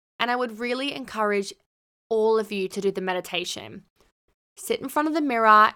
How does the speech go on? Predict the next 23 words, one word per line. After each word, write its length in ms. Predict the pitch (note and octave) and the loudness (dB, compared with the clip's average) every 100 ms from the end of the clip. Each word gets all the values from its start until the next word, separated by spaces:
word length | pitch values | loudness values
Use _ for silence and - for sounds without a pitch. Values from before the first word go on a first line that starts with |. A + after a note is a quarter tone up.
| - | -4
in 120 | G3 | -4
your 120 | F#3+ - | -2 -2
underwear 420 | G3 A3 B3 C#4 | -2 0 0 0
and 140 | C#4 | 0
bra, 440 | A3 G3+ F#3+ F#3+ - | 4 6 8 8 4
or 160 | G3+ G#3 | 0 2
naked 520 | G3+ G3+ A#3+ - F#3+ | 2 2 0 2 0
if 180 | F#3+ - | 0 -2
you'd 100 | F#3 | -2
even 300 | F#3+ F#3+ F3+ | -2 -4 0
like 240 | E3+ - | -2 -2
to, 340 | - F#3+ G#3+ C#4+ _ | -4 -2 -2 -2 _
and 240 | A3 A#3 A3 G#3+ | 2 2 0 0
look 160 | A3 | -2
at 120 | B3 | -2
yourself 560 | - G3+ - - G3+ - _ | -4 -2 0 -2 -4 -12 _
and 120 | G#3+ | -2
listen 360 | G#3 G3+ G#3 C4 | 0 0 -2 -6
to 120 | - | -2
my 80 | C#4 | 0
meditation 960 | C4+ C#4 C#4 G#3+ G#3 - G#3 G#3 G#3 - _ _ _ _ _ _ | 2 0 0 -2 0 0 2 0 -4 -10 _ _ _ _ _ _
and 460 | G#3 G#3 F#3+ F#3+ G3+ | 0 2 -2 -4 0
really 600 | A3+ A3+ A#3 C4 C4+ | 4 4 4 0 -4